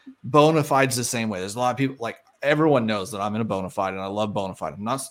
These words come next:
I'm not sponsored by them. I have no affiliation to them, uh, other than the fact that I work with a local kayak shop that sells them and that I own them and love them. It works for me.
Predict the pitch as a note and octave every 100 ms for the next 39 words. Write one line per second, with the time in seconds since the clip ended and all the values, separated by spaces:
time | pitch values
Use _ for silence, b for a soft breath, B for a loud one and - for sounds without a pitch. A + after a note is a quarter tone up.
0 | - A2 B2 - C#3 D3 D3 C#3 C3+ C3
1 | B2+ A#2+ A2 G#2 G2+ F#2 - B2+ A2 G#2+
2 | B2+ C3 B2 B2 A#2+ A#2 A2+ A2+ b b
3 | b b F#2+ G2 A#2 A#2+ A#2 A2+ G#2+ -
4 | G#2+ A2 G#2 G2+ G#2 G#2 G2+ F#2+ F#2+ A2
5 | A2+ - G2+ F#2+ F#2+ - F#2+ F2 - -
6 | A#2+ A2+ A2 G#2+ G#2+ F#2 F#2+ F#2 D#2 -
7 | A#2+ B2+ B2 A#2+ G#2 G2+ F2+ - A1 _
8 | _ _ _ _ _ _ - A#2 A2 G#2+
9 | B2 B2 - - G2 F#2 C#2